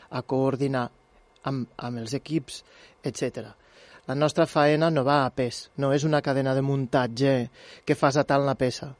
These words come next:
És que cada classe que fas ha d'estar molt ben preparada. Al darrere hi ha tot un treball sense el qual la bona classe, per dir-ho així, és molt difícil o impossible.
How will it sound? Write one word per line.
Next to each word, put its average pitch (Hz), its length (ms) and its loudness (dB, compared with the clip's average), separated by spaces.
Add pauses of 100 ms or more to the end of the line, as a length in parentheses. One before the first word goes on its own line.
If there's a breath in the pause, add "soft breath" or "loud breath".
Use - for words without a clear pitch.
(220)
És - 140 -8
que 127 160 -10
cada 165 400 2
classe 139 400 0
que 135 80 -6
fas 135 400 -4 (160)
ha 131 80 -2
d'estar 131 320 -2
molt 156 400 4
ben 139 160 0
preparada. 131 600 2 (260 loud breath)
Al 131 180 -2
darrere 135 380 0
hi 143 100 2
ha 131 80 2
tot 165 380 2
un 160 160 -2
treball 143 400 2
sense 131 320 -4
el 120 80 -6
qual 131 320 -4 (760 loud breath)
la 135 200 2
bona 135 340 4
classe, 143 460 2
per 156 140 0
dir-ho 131 180 2
així, 131 300 -2 (260)
és 123 160 -6
molt 139 220 -2
difícil 139 480 -4 (140)
o 143 120 0
impossible. 127 640 -6